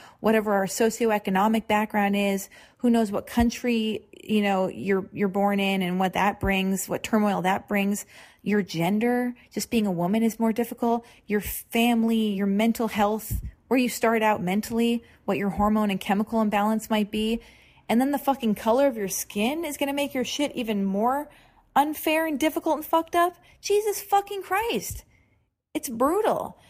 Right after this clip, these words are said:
So anyway, long story longer, it was very important for me to have Yasmin on this podcast so I could listen to her,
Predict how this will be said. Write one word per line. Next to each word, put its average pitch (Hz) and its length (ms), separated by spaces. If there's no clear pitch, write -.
So 285 400
anyway, 233 600
long 247 380
story 254 260
longer, 170 520
it 202 80
was 196 160
very 214 340
important 220 460
for 190 120
me 180 380
to - 80
have 185 220
Yasmin 180 360
on 170 120
this 170 120
podcast 165 680
so - 200
I 185 140
could 180 460
listen 202 400
to 240 60
her, 208 340